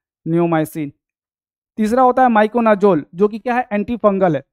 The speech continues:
इसका क्या काम होता है कि जो भी फंगल इन्फेक्शन आपके स्किन में है,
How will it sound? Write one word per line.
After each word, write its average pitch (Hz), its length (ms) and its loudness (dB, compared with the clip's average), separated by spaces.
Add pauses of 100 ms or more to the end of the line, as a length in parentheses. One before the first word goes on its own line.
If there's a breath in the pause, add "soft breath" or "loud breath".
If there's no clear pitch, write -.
(520)
इसका 262 240 0
क्या 247 180 2
काम 226 200 0
होता 196 260 2
है 214 160 2
कि 226 100 -4
जो 208 140 4
भी 247 100 0
फंगल 233 440 2
इन्फेक्शन 220 520 0
आपके 196 300 0
स्किन 190 260 -8
में 180 160 -2
है, 196 280 -2